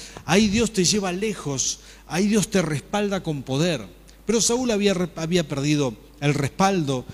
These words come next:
el favor, había perdido la unción, lo había perdido todo. Lo había perdido todo por desobediencia.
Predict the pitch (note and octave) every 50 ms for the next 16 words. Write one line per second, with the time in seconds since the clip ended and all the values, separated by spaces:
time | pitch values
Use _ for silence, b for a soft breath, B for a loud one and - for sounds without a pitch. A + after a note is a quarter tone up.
0 | B B - B2 C3 A#2+ - - B2 B2 D#3 F#3 F3+ E3+ D3 C3 - - A2 C3+
1 | D#3+ D#3+ D3 B2+ C#3+ C3 B2 C#3+ D3 D3 C3 A#2+ A2+ A2 A2 G#2+ - - D#3+ E3
2 | D3+ C3+ A2+ G#2+ B B B B - - D3 F#3 G#3+ F#3 - - C#3+ C#3 D3 D#3+
3 | D3 B2+ - - B2 G#2+ F#2 F2 - - - - - - - - - - - -
4 | - - - - C#3 E3 G3 A#3 A#3 F3+ F#3 E3+ F3 G3 F#3 E3+ E3 - G3 F#3+
5 | D3+ B2 A#2+ - - - - - - - F3+ E3+ D#3 D3+ C3+ D3 C#3 - - -
6 | C#3 B2+ A#2+ B2 A#2+ A2+ C3+ D#3+ F3+ E3+ C#3+ A#2 G#2 G2 F#2 - - - F#2 D#2+